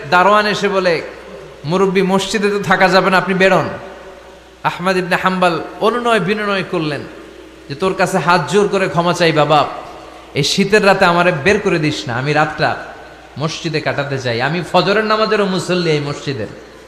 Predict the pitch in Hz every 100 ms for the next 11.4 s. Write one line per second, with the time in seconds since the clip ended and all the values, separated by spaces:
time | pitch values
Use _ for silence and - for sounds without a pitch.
0 | - - - 127 123 156 151 180 160 175
1 | 180 165 147 143 117 98 76 - 78 -
2 | - - 160 180 190 190 175 - - -
3 | - - 185 190 - 190 202 - 156 147
4 | 180 185 190 190 196 - - - - -
5 | - - - - - 156 185 - 196 180
6 | 185 196 185 175 165 160 156 185 160 -
7 | - - - - - - - - - -
8 | 143 226 302 302 - - - - - -
9 | - - - - - - - - 170 196
10 | 208 208 202 165 - - 175 185 - 214
11 | 214 165 160